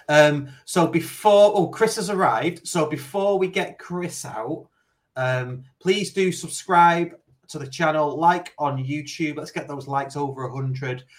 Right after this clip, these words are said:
Uh, if you're listening on Apple, please leave us a review.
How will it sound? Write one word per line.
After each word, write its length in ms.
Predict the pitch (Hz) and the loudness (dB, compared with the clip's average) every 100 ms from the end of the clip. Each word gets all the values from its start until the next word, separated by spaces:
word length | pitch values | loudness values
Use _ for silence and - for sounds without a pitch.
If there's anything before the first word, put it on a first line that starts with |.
| _ _ | _ _
Uh, 100 | 147 151 | 0 0
if 120 | - | 0
you're 100 | 160 | -4
listening 300 | - 208 185 | -2 0 -2
on 40 | 185 | 0
Apple, 400 | 190 - 151 139 | -2 -2 -6 -2
please 280 | 160 165 139 | -2 -2 0
leave 220 | 160 160 | 0 0
us 180 | 147 131 - | -4 -8 -10
a 240 | 143 139 | -8 -6
review. 640 | 127 123 127 143 147 147 | -6 -10 -6 -2 -2 -4